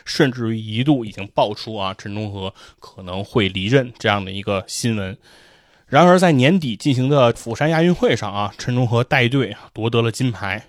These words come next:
那这样的一次夺金是帮助陈忠和终于去延续了自己的帅位，保障了他没有因为啊，零二年世锦赛打假球这样的一个故事啊，提前终结掉自己的传奇。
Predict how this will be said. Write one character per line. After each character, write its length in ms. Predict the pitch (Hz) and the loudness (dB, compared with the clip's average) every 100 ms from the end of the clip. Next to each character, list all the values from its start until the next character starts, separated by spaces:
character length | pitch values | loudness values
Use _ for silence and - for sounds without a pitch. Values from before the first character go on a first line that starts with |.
| _ | _
那 120 | 123 | -8
这 160 | 123 175 | -6 -2
样 220 | 165 123 | 0 0
的 80 | 113 | -2
一 100 | 120 | -6
次 240 | - - | -10 -12
夺 240 | 110 104 123 | -12 -2 0
金 260 | 127 143 143 - - - | 2 2 0 -12 -20 -16
是 240 | - 123 | -10 -10
帮 280 | - 147 156 | -2 -2 0
助 100 | 123 | -6
陈 160 | 107 | -8
忠 160 | 107 113 | -10 -10
和 180 | 101 104 | -10 -10
终 260 | - 123 | -8 -10
于 140 | 117 113 | -8 -10
去 220 | - 113 | -14 -14
延 260 | 107 107 156 | -8 -6 -6
续 220 | - 156 | -4 -4
了 100 | 101 | -4
自 160 | - | -6
己 80 | 107 - | -12 -10
的 80 | |
帅 260 | - 107 98 | -6 -2 -2
位， 160 | 98 - - - - - | -4 -8 -14 -20 -20 -6
保 180 | 92 98 | 0 2
障 180 | 135 123 | 2 2
了 140 | 107 | 0
他 220 | 104 110 | 0 -2
没 180 | 110 104 | 0 0
有 160 | 113 98 | 0 0
因 260 | 117 139 | 2 2
为 180 | 120 95 | 2 0
啊， 200 | 135 104 | 0 -4
零 180 | 95 110 | -4 -2
二 140 | 107 | -2
年 180 | 101 101 | -2 -6
世 240 | - - 110 | -6 -6 -8
锦 160 | 98 | -8
赛 240 | 95 113 104 | -8 -6 -4
打 200 | 98 113 | -4 -4
假 240 | 95 98 | -6 -8
球 200 | - 98 | -8 -8
这 120 | 113 | 0
样 180 | 117 104 | 0 0
的 100 | 101 | -4
一 220 | 104 101 | -8 -14
个 320 | 107 110 101 - - _ _ | -8 -2 -2 -4 -16 _ _
故 140 | 139 | -4
事 200 | 120 - 90 | -4 -4 -8
啊， 200 | 98 104 - - - | -6 -6 -8 -20 -20
提 160 | - 131 | -12 -8
前 220 | 120 113 | -6 -6
终 240 | - 190 175 | 0 2 2
结 160 | 104 | -2
掉 200 | 98 98 | -2 -2
自 200 | 98 113 | -4 -10
己 140 | 98 - | -12 -14
的 100 | 78 | -16
传 240 | - 101 | -10 -10
奇。 300 | 95 92 90 | -8 -10 -12